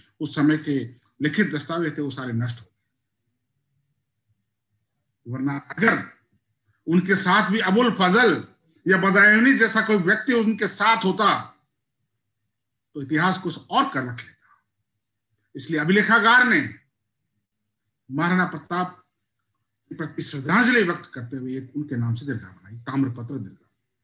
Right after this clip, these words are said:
मेवाड़ की एक हजार copper plates में ज्यादातर copper plates, बल्कि सारी ही copper plates भू राजस्व से संबंधित है, जमीनों को दान देने के लिए। जमीनें कब कब दान दी जाती थी?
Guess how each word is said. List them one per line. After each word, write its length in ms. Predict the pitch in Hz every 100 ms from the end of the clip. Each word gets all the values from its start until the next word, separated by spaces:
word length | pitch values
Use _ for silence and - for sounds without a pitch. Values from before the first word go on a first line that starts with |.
| _ _ -
मेवाड़ 320 | 160 180 208
की 160 | 202 208
एक 140 | 208
हजार 220 | 196 208 196
copper 300 | 196 190 196
plates 340 | 196 214 -
में 320 | 202 247 - -
ज्यादातर 420 | 156 175 202 214
copper 280 | 185 175 190
plates, 380 | 175 196 185 151
बल्कि 260 | 180 180
सारी 260 | 196 170 208
ही 160 | 285 269
copper 220 | 214 180
plates 400 | 151 139 120 - _ _ -
भू 200 | 151 233
राजस्व 460 | 214 185 202 190 190
से 140 | 160
संबंधित 500 | - 143 139 135 123
है, 80 | - _ _ _
जमीनों 380 | 156 180 202 196
को 120 | 170
दान 240 | 156 156
देने 200 | 135 127
के 80 | -
लिए। 180 | 107 _ _ _ _ _ _ _ _ _ _ _ _ _ _ _ _ _ _ _ _ 139
जमीनें 400 | 214 277 294 -
कब 200 | 320 320
कब 140 | 339
दान 220 | 311 285
दी 100 | 226
जाती 300 | 175 147 135
थी? 140 | 110